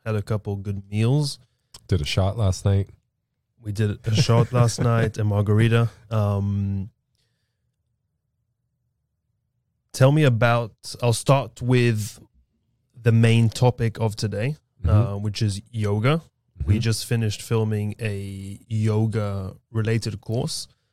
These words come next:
Speaker 1: um, some benefits surrounding yoga, some values of yoga, some certain poses, practices, sequences of yoga.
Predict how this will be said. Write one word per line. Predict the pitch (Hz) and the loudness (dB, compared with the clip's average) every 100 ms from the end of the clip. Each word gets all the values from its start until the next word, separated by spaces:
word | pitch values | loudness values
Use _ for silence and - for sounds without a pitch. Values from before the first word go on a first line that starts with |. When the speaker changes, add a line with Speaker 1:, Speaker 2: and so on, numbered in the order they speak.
| _ | _
Speaker 1:
um, | - 101 95 92 95 _ - | -12 -10 -10 -14 -16 _ -14
some | - 104 98 | -4 -2 -2
benefits | 104 113 - 110 101 | 2 2 2 0 0
surrounding | - 98 101 104 107 104 101 101 - | -2 0 0 2 2 2 0 -2 -4
yoga, | 113 107 107 104 107 104 - _ | 0 2 2 2 0 -2 -6 _
some | - - 101 95 95 95 _ _ _ _ _ _ 110 104 | -16 -12 -10 -12 -16 _ _ _ _ _ _ _ -18 -2
values | 110 113 113 113 104 | 2 4 6 4 4
of | 107 104 | 2 2
yoga, | 110 107 107 107 104 - _ _ _ | 4 4 2 0 -2 -6 _ _ _
some | - 110 98 | -4 -4 -4
certain | - 107 95 101 95 - | -2 -2 -2 -4 -6 -2
poses, | 117 110 107 104 | 0 2 2 0
practices, | - 117 104 110 101 104 95 | -2 -4 -2 -2 -2 -4 -2
sequences | 113 - 107 104 98 | -2 0 -2 -2 -4
of | 104 104 | -2 -2
yoga. | 110 110 113 110 | 0 0 0 -4